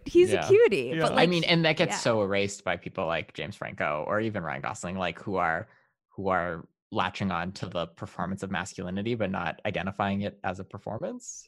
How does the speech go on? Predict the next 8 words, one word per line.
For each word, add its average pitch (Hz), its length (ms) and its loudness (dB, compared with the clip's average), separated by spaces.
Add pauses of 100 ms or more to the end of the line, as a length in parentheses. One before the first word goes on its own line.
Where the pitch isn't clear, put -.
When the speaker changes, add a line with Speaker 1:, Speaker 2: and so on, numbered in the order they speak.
(120)
Speaker 2:
And 202 100 -2
you're - 80 2
Speaker 3:
Yes. 403 260 2
Speaker 1:
Yes. - 460 -8
Speaker 2:
like, 143 100 -10
okay. 131 220 -6 (520)
Speaker 1:
Yes. - 220 -6
Speaker 3:
Yes. - 360 -6